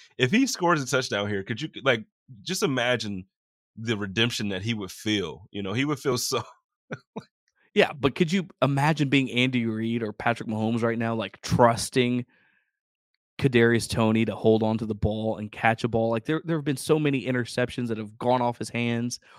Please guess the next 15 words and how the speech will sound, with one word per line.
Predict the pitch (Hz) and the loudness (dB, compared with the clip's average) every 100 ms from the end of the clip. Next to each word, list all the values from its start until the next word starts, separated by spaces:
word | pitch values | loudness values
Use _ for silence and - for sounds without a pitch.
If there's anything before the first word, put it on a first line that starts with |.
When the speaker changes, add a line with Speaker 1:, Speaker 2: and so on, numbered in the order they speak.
| - - | -18 -4
Speaker 2:
or | 110 - - | -4 -4 0
boneheaded | 120 123 123 123 113 | 4 4 6 4 2
plays | - 113 117 120 | 2 2 2 2
he's | 117 | -2
made. | 117 113 113 113 _ - - - | -2 -2 -4 -8 _ -20 -20 -6
I | 160 | -4
don't | 131 | 0
know | 123 | 0
you | 117 | 0
can | 113 107 | -2 -4
trust | - - 120 - 110 | -4 2 2 2 -4
him | 107 | -4
to | - 101 120 | -4 -6 -4
redeem | 120 117 117 123 117 | -4 -2 0 0 0
himself | 113 107 110 104 107 | -2 -4 -4 -6 -8